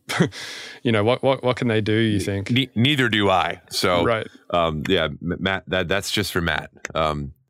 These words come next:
Speaker 1: Right.
Speaker 2: and I just, I wanna say just one more time that he, he designed that thing and he just kinda handed me the Lego
Speaker 1: Yeah, yeah.
Speaker 2: instructions and I, I put it together,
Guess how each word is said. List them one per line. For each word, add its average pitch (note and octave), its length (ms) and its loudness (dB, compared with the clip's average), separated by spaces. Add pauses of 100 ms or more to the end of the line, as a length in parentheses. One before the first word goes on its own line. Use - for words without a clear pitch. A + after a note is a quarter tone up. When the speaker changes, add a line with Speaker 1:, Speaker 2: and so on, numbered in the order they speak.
(220)
Speaker 1:
Right. G#2 100 -2
Speaker 2:
and F#2 80 2
I A#2+ 40 0
just, C3 80 -6
I A#2 80 0
wanna D3 180 2
say A#2+ 280 2
just F#2+ 120 -2
one G#2 120 0
more F#2+ 120 2
time E2 260 -2
that D2 100 -2
he, G2+ 220 -2
he A#2+ 200 0
designed F2 540 0
that C#2+ 220 -4
thing D2+ 200 -4
and D#2 80 -8
he D#2+ 80 -4
just D#2 140 -4
kinda E2 180 -4
handed F2 260 -2
me E2+ 120 -2
the D2+ 100 -2
Lego D#2 280 0
Speaker 1:
Yeah, - 20 -2
yeah. A2 80 0
Speaker 2:
instructions F2 380 -2
and - 80 -6
I, - 160 -4
I - 20 -2
put - 160 -6
it C#2 80 -8
together, C#2+ 360 -8